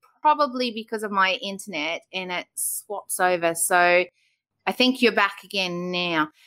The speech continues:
But what I was saying was, you know, are we actually creating, you know, the next generation of healthy thinking and,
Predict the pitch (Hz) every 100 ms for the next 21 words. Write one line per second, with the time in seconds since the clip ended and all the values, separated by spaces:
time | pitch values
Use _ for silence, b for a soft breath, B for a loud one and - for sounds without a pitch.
0 | b 285 262 277 311 294 269 - 285 359
1 | 214 190 175 170 190 - - b b -
2 | 254 247 - 254 294 294 277 262 254 254
3 | 202 214 - - 233 220 214 208 196 -
4 | _ _ - - 240 208 208 220 247 214
5 | 175 269 214 156 247 _ _ _ _ 240
6 | 240 220 208 233 226 254 254 - 262 233
7 | 208 214 220 240 240 - - 269 320 294
8 | - 262 254 262 262 240 202 214 208